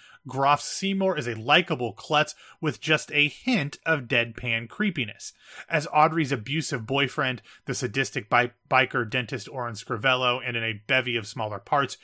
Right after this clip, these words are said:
Christian Borle solidifies his status as the preeminent musical theater clown of his generation. His performance is a masterclass in milking."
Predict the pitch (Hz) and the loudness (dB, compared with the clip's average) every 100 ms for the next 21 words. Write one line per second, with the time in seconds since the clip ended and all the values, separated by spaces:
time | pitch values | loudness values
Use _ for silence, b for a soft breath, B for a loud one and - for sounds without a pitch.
0 | B B B - 190 - 190 139 147 139 | B B B 0 0 2 -2 0 0 0
1 | 120 135 120 165 180 143 127 - 98 - | -2 -4 -2 -2 0 -2 -4 -6 -10 0
2 | 135 135 131 139 107 123 - 135 117 135 | 2 4 0 -6 -6 -6 -6 -6 -4 -2
3 | 156 180 180 135 127 151 151 147 131 131 | 0 -2 -2 -8 -8 -6 -6 -4 -2 -4
4 | - 107 104 107 107 107 107 131 147 - | -2 -2 -2 -6 -6 -6 -4 2 2 2
5 | - B B B B 131 - 120 - 165 | -12 B B B B -6 -4 -6 -2 0
6 | 175 170 135 123 110 110 123 135 156 - | 0 -2 -4 -4 -4 0 0 0 -4 -2
7 | 117 110 - - 127 110 120 147 - 107 | 0 0 -2 -10 -8 -6 0 0 0 -8